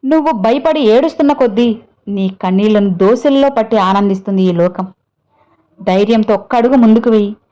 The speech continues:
భయపడి ఆ నీటితోనే నీ పాదాలు కడుగుతుంది కదా. అనుకూలతల్లో అందరికీ మన గురించి తెలుస్తుంది. ప్రతికూలతల్లో ఎవరు ఎలాంటి వాళ్ళనే కదా మనకే అర్థమవుతుంది. నువ్వు ఎంత తక్కువగా మాట్లాడితే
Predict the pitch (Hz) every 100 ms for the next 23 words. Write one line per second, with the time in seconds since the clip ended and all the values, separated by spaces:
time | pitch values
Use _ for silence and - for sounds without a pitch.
0 | _ _ - 196 240 339 339 330 277 240
1 | 220 269 311 302 269 262 254 220 - -
2 | - 175 170 165 - 151 196 214 226 214
3 | 202 214 208 208 202 233 - _ _ _
4 | _ _ _ _ _ _ _ _ _ _
5 | _ _ _ _ - 208 226 247 240 233
6 | 214 220 - 175 214 285 302 311 247 233
7 | 226 220 226 202 196 - 196 196 - _
8 | _ _ 285 277 370 392 370 320 285 277
9 | 220 269 240 208 285 302 277 254 247 247
10 | 240 233 220 _ _ _ _ 165 160 165
11 | 214 196 220 226 226 240 311 - _ _
12 | _ _ _ _ _ _ _ _ _ _
13 | _ _ _ _ _ - 208 196 202 185
14 | 226 247 247 202 - 277 269 247 220 220
15 | 220 214 220